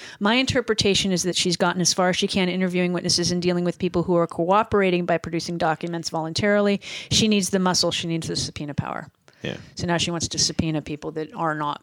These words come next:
Speaker 1: willing to have
Speaker 2: Right.
Speaker 1: a chat. Did you watch the C N N special called Trumpeting,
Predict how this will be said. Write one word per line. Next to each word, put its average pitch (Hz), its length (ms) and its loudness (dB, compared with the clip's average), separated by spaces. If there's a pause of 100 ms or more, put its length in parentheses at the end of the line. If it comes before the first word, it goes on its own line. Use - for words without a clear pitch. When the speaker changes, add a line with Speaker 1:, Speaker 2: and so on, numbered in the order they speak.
Speaker 1:
willing 151 420 -10
to 147 200 -4
have 143 60 -10 (140)
Speaker 2:
Right. 147 220 -2
Speaker 1:
a 151 40 -8
chat. - 500 -2 (500)
Did 214 160 0
you 302 120 4
watch 339 300 2
the 247 80 -2
C 226 220 2
N 202 120 2
N 190 160 0
special 196 400 0
called 180 220 0
Trumpeting, 175 680 -6